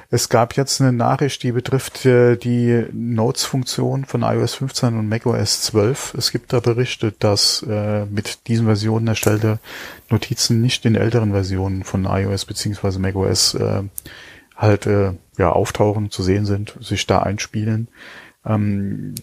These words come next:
da sollte man dann, äh, auch mal aufpassen, aber wir hatten's ja eh schon so oft angesprochen, ob das in, ja, in der Produktivumgebung eh Sinn macht, äh,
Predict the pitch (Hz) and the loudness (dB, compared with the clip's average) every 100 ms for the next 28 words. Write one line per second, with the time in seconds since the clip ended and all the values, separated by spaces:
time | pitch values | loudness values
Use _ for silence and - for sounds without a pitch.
0 | - 95 98 107 104 107 104 107 104 101 | 0 2 2 2 2 2 0 0 0 0
1 | - 113 101 - - 113 110 - 110 101 | -2 0 2 0 0 0 0 2 0 2
2 | 107 98 92 98 101 - 90 87 - 92 | 0 0 0 0 -2 0 0 0 -2 -4
3 | 85 90 - - 90 - 95 90 95 - | -2 -2 -2 -4 -6 -4 -2 -2 -2 0
4 | 90 - 95 95 101 95 95 95 _ 95 | 0 0 -2 -2 -4 -4 -6 -8 _ -2
5 | 85 92 _ - 101 95 - 95 - 110 | 0 -2 _ -8 -4 -4 -2 -2 0 -4
6 | - 107 98 98 98 95 95 98 95 95 | -4 -6 -2 -2 -2 -4 -6 -4 -4 0
7 | 101 95 98 95 - _ - - - - | -2 0 -2 -4 -10 _ -20 -20 -20 -20
8 | - _ - - 92 90 87 82 | -20 _ -12 -2 0 2 0 -2